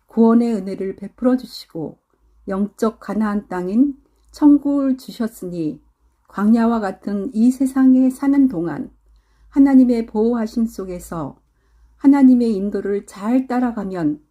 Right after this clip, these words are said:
무사히 목적지에 이를 수 있습니다. 오늘의 질문. 일,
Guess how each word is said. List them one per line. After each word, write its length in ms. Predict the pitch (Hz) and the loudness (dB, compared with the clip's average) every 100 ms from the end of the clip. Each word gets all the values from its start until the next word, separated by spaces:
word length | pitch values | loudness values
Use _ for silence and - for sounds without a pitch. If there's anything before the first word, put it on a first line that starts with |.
| _ _ _ _ _ | _ _ _ _ _
무사히 520 | - 202 - 233 240 226 | -8 -6 -2 0 2 0
목적지에 760 | 175 - 214 - - 202 214 | -4 -8 -12 -12 -10 -4 -2
이를 300 | 262 220 220 | -2 0 -2
수 220 | 214 - | -2 -2
있습니다. 800 | 254 202 - 202 160 151 143 - _ _ _ _ _ _ _ _ _ _ _ _ | -2 -2 -8 -8 -8 -8 -10 -12 _ _ _ _ _ _ _ _ _ _ _ _
오늘의 420 | 196 202 202 233 | -4 0 2 0
질문. 460 | 254 196 180 151 117 _ _ _ _ _ _ _ _ _ _ _ _ _ _ | 0 -6 -6 -8 -10 _ _ _ _ _ _ _ _ _ _ _ _ _ _
일, 420 | 214 208 139 131 | -2 0 0 -6